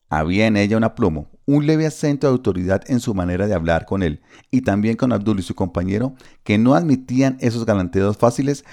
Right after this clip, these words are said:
con los que gustan jugar muchas mujeres. John se limitó, pues,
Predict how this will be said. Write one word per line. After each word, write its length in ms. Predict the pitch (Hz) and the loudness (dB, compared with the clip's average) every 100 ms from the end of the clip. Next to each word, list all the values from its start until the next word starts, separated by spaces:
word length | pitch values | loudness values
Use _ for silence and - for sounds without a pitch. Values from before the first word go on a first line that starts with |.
| - - | -14 2
con 200 | 135 135 | 6 6
los 180 | 131 | 4
que 80 | - | 0
gustan 360 | 127 160 - 165 | 0 0 0 2
jugar 300 | 127 107 104 | 4 4 4
muchas 320 | 131 113 - 101 | 4 2 2 -2
mujeres. 540 | 87 - - - - - _ _ _ _ _ _ _ _ 85 | 0 -2 -4 -18 -20 -20 _ _ _ _ _ _ _ _ -6
John 400 | 85 87 113 - | 0 2 0 -2
se 160 | - 101 | -4 0
limitó, 380 | 90 87 90 | 0 0 -2
pues, 320 | - 117 254 | 0 0 0